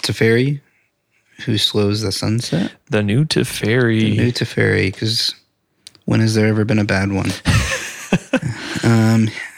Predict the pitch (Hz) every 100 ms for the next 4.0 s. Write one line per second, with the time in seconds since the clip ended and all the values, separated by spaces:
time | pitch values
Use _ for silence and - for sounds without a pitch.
0 | - - 120 113 107 - - 135 131 131
1 | 127 123 120 120 _ _ - - - _
2 | _ _ - - - 123 107 104 104 101
3 | 101 101 - 107 113 117 107 120 156 208